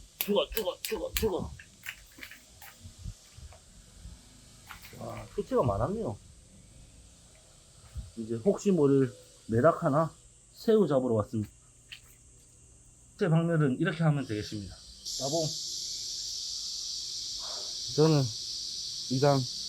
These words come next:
물이 나오는 관계로 다시 메다카 관리를 하러 보겠습니다. 이상 승승이었습니다.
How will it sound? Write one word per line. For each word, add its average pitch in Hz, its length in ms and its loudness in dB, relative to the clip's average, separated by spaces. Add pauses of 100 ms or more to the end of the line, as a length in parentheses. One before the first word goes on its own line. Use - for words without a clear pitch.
(180)
물이 175 240 8
나오는 143 340 8
관계로 135 480 4 (880)
다시 170 420 4 (1600)
메다카 143 280 4
관리를 131 320 6
하러 147 120 4
보겠습니다. 123 580 2 (540)
이상 135 240 2
승승이었습니다. 139 840 4